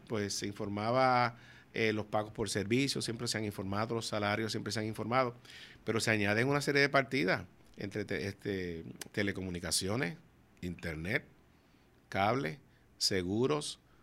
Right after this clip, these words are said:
renta, que ninguno de esos gastos que acabo de mencionar,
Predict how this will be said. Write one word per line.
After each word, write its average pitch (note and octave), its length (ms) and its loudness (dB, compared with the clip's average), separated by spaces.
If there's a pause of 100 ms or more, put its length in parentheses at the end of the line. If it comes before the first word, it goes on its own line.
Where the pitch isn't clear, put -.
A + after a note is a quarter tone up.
(200)
renta, G2+ 520 2 (340)
que A#2 100 4
ninguno A2+ 300 2
de D#3 40 4
esos D#3+ 160 -2 (260)
gastos D3 380 4
que A#2 200 2
acabo A2+ 300 4
de C#3+ 80 4
mencionar, D3 480 2